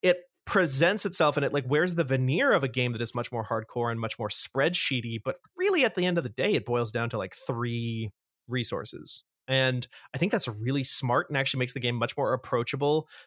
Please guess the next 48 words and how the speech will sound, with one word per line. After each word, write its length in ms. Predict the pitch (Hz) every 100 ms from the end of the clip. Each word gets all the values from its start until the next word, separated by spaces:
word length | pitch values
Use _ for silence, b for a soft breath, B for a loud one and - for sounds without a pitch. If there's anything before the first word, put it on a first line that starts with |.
| B
to 120 | 156
a 40 |
wider 380 | 120 117 123 127
audience 340 | 120 123 135 -
than 100 | 123
it 60 |
might 280 | 113 120 123
actually 280 | 127 - 113
even 260 | 120 117
appear. 640 | 113 - - 123 127 175 220
If 140 | 143 139
you 60 |
were 100 | 139
to, 60 | 135
like, 200 | 131 131
look 180 | 131 131
at 60 | 147
this 160 | 127
game 300 | - 123 123
on 160 | 123 117
Steam 480 | - 127 117 123 143
and, 80 | 117
like, 120 | 113
read 300 | 120 120 117
its 320 | 107 - - -
pitch 460 | - 156 - - - b b b -
in 140 | 147
the 60 | 120
description 400 | 113 143 - 190
or 80 | 190
something 240 | 208 202
like 140 | 202
that, 220 | 208 202 -
you 100 | 135
might 160 | 131
be 60 | 123
like, 160 | 117 -
"Oh, 180 | 131 113
that 160 | 113
sounds 560 | - 123 127 131 - - -
pretty, 240 | 147 156
pretty 360 | 156 156 170 - _ _
difficult," 460 | - 240 175 180 156
but 140 | 135 - _
really, 500 | - 403 233 175 139 - b b b _ _
it's 160 | 180 - - _ -
fairly 340 | 247 349 277
simple 580 | 196 - 190 131 87 127